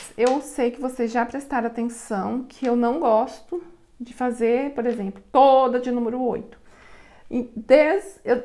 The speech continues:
é, meu, é nosso estilo, sempre misturar tamanhos de pérola,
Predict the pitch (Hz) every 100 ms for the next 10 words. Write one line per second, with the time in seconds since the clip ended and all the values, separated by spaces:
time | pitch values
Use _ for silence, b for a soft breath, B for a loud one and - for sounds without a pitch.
0 | - - 233 226 254 247 247 240 254 330
1 | 349 415 - - 202 202 202 - 269 294
2 | 330 339 330 - 277 285 370 381 381 320
3 | 277 277 320 294 262 247 311 381 403 -
4 | _ - 359 - 202 - 190